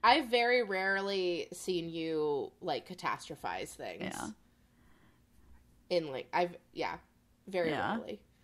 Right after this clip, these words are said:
Speaker 1: have you, like, gone the, like, extreme anxiety
Speaker 2: Yeah.
Speaker 1: response to
Speaker 2: Yeah.
Speaker 1: anything.
Speaker 2: Yeah.
Speaker 1: Usually, if it is, it's because of something that's completely out of your control.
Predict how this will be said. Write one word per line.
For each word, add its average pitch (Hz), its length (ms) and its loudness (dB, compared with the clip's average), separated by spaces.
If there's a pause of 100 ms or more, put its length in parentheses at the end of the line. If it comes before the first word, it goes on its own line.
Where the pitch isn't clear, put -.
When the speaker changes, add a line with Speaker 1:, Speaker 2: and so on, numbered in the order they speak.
(280)
Speaker 1:
have 160 160 -6
you, 147 320 -2
like, 135 260 -4 (180)
gone 139 440 0 (140)
the, 147 120 -4
like, 135 240 -4
extreme 151 480 -6
anxiety 131 540 -6
Speaker 2:
Yeah. - 80 -10
Speaker 1:
response 202 880 0
to - 80 -8
Speaker 2:
Yeah. - 120 -8 (300)
Speaker 1:
anything. 185 200 -6 (380)
Speaker 2:
Yeah. 190 640 -2 (540)
Speaker 1:
Usually, 247 500 2
if 214 160 -2
it 208 80 2
is, 202 220 2
it's 180 220 -4 (140)
because 175 320 -4
of 156 80 -8
something 165 360 -6
that's 139 180 -8
completely 156 540 -6
out 90 120 -2
of 160 80 -6
your 175 120 -6
control. 185 560 -2